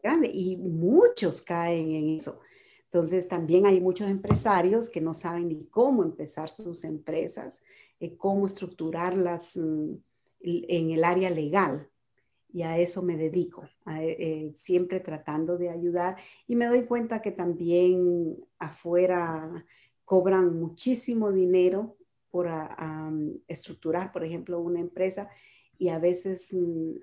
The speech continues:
los, mm, los latinos no tienen, eh, ese dinero para invertir. Entonces, trato de que mis precios sean muy bajos y, y, y poder ayudar. Si voy a ayudar,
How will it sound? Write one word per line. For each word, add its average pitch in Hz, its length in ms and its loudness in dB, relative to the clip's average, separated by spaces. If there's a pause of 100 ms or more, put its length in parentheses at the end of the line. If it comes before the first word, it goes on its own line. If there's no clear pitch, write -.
(300)
los, 160 440 -8
mm, 156 420 -4 (100)
los 165 180 -8
latinos 180 720 -2
no 175 240 0 (120)
tienen, 175 600 0 (520)
eh, 160 300 -4
ese 165 220 -4
dinero 160 420 -2
para 160 140 -4
invertir. 151 640 -4 (500)
Entonces, 165 760 -2
trato 180 420 0
de 175 160 -2
que 165 140 -6
mis 151 220 -4
precios 165 440 -6
sean 160 480 -4
muy 175 460 -2
bajos 165 760 -10
y, 160 840 -8
y, - 80 -14
y - 40 -10
poder 170 260 0
ayudar. 165 520 0
Si - 220 -6
voy 185 220 -2
a 214 60 2
ayudar, 202 500 0